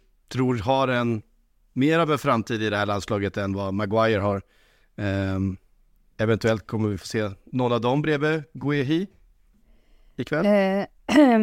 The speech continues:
Speaker 2: <clears throat> ja, precis. Jag, jag tycker ju, du vet ju själv att jag, Lewis Dunk är ju min, eh, favorit.
Speaker 1: <laughs>
Speaker 2: Har varit i många år.
Speaker 1: Ja.
Speaker 2: Men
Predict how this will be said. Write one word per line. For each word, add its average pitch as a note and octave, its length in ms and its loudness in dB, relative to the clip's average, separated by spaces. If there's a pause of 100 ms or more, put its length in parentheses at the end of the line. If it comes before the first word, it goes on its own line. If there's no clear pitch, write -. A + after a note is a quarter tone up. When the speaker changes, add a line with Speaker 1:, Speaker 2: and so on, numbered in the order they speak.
(140)
Speaker 2:
<clears throat> A3 100 2
ja, A#3+ 440 8
precis. E3+ 640 -2 (420)
Jag, F#3+ 260 6
jag G3+ 180 6
tycker G3+ 220 2
ju, F3+ 220 6
du E3+ 160 2
vet E3 220 2
ju D#3 60 -4
själv D3 220 4
att D3 120 2
jag, D3 380 2
Lewis D#3 460 2
Dunk D3+ 300 2
är D3+ 60 2
ju D3 80 2
min, D3+ 400 -2
eh, - 320 -10
favorit. D#3+ 720 0
Speaker 1:
<laughs> - 20 -8
Speaker 2:
Har G#3+ 280 6
varit A3+ 340 6
i A3 40 6
många G#3+ 580 6
år. F3+ 240 2 (240)
Speaker 1:
Ja. F#3+ 240 -6
Speaker 2:
Men G#3 300 6